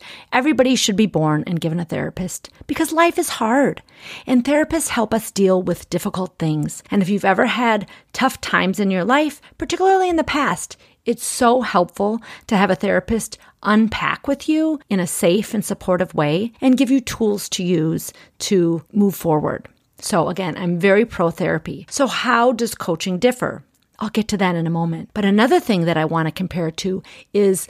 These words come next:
supportive friends and family. I've had people say to me, "I don't need a coach because I've got amazing friends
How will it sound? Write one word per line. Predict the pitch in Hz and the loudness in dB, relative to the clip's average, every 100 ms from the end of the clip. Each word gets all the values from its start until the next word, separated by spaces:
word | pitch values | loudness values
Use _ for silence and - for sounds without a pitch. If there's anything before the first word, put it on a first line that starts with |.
| - | -14
supportive | - - - - 262 247 247 | -8 -4 -4 2 4 4 2
friends | - - 202 170 170 | -4 -6 -2 0 -2
and | 170 151 | -4 -4
family. | 175 165 165 160 - _ _ _ | -4 -4 -6 -10 -14 _ _ _
I've | 247 262 | -4 -2
had | 294 - | -2 -2
people | 240 233 | -4 -4
say | - 202 | -4 -4
to | 196 | -2
me, | 190 180 - _ - | -4 -6 -10 _ -6
"I | 240 | 0
don't | 349 294 | 2 4
need | 214 | 4
a | 170 | 2
coach | - 175 202 - | -2 -4 -4 -6
because | - 202 | -4 -2
I've | 202 233 - | 0 0 0
got | 214 - | 0 0
amazing | 196 196 196 202 202 | 0 2 4 2 0
friends | 190 - 165 160 160 | -2 -2 0 -2 -6